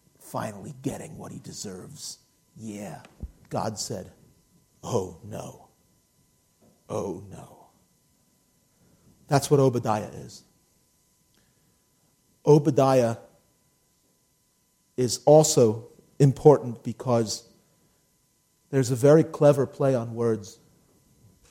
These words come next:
The name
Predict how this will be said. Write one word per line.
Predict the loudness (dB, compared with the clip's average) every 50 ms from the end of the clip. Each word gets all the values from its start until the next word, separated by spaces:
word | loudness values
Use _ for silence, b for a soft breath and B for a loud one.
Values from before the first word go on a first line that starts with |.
| _ _ _ _ _ _ _ -20 -20 _ _ _ _ _ -20 -20 _ _ _ _ _ _ _ _ _ _ _ _ _ _ _
The | -8 -2 0 2
name | 4 4 6 6 6 4 4 2 0